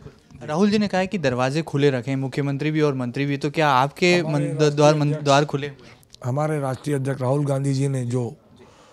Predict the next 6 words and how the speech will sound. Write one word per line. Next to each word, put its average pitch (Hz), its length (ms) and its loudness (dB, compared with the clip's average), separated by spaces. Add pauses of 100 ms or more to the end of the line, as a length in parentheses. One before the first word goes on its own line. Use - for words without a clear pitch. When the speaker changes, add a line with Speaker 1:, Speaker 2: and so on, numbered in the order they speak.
(380)
Speaker 2:
हमें 131 200 0
निर्देश 120 440 2
दिए 123 240 0
हैं, 123 260 -2 (960)
उनके 139 260 -2
आदेश 123 760 -2